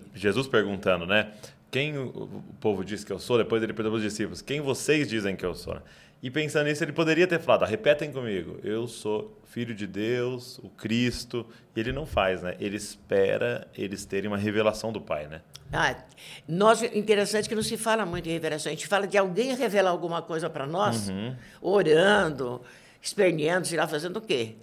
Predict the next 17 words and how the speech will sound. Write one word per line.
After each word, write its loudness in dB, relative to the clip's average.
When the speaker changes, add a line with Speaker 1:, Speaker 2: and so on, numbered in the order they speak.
Speaker 2:
Mas 0
a 0
revelação, 0
como 0
é 2
que -4
Jó 4
fala? -2
Jó -4
fala: -4
Deus -4
fala -6
com -4
a 0
gente -4
à -8
noite. -8